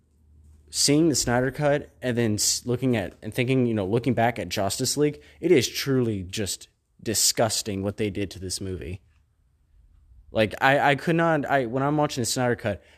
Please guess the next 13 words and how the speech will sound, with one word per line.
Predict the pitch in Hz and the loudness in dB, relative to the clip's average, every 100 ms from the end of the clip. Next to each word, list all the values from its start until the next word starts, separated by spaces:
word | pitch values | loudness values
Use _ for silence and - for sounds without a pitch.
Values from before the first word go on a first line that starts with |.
| _ _ _ | _ _ _
I | 123 135 | 2 2
cannot | - 175 165 147 110 | 2 2 2 2 0
believe | 110 104 117 120 95 80 - - _ _ _ _ _ _ _ | -4 -2 0 0 -2 -8 -16 -20 _ _ _ _ _ _ _
that | 120 120 | 0 2
they, | 127 120 | 4 2
that | 104 117 | 2 -4
they | 107 | -4
cut | 98 - 135 104 | -6 0 0 0
this, | 107 101 85 - | 0 -2 -2 -6
or | 110 | -6
they | 104 98 | -6 -4
changed | - 147 139 127 104 | -4 -2 0 0 0
that, | 107 98 - - | -4 -4 -6 -16